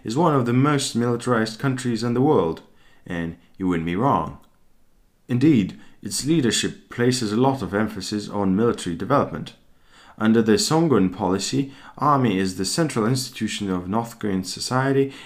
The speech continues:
and performs various functions, and not only the security-related ones. Specifically, economic construction is another important function of the North Korean army, which is usually not analyzed in depth,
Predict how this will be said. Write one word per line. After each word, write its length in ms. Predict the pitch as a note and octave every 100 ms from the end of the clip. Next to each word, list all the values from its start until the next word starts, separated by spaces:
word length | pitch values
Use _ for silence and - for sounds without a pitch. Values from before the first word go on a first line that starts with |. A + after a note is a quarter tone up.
| -
and 240 | G#2 F#2+
performs 480 | G#2 - B2+ C3 A2+
various 480 | G2 B2+ A2 E2+ -
functions, 580 | D2+ D2 - F2+ A2 - - - -
and 100 | D3
not 240 | D#3+ -
only 280 | C3 C3 A2
the 160 | G2
security-related 1080 | F#2+ - - F3 B2 G2 E2 D#2+ D#2 D2+ -
ones. 460 | - - - - - _ _ _ _ _ _
Specifically, 760 | - - B2+ F#3 F#3 E3+ D#3+ C#3+ - - -
economic 480 | D3+ F3+ D#3+ C#3+
construction 760 | C#3 C#3 C3 F3 - - A2 B2+ - -
is 180 | G#2+ G2+
another 420 | A2+ D#3+ A2+ F#2
important 600 | G2+ F#2+ G#2+ G2+ C#3 C#3
function 420 | G#2+ F#2+ - A2+
of 160 | F2 F#2+
the 60 |
North 340 | F#2+ F#2 F2+ -
Korean 240 | A2+ A#2
army, 380 | A2 A#2 C3+ C3+ - -
which 160 | D3 D3
is 120 | D3
usually 400 | E3 C3+ G#2 F#2+
not 340 | G#2 A#2+ - -
analyzed 560 | G#2+ F#2+ E2+ D#2+ E2 F2+
in 140 | G#2+
depth, 380 | A2+ E2 -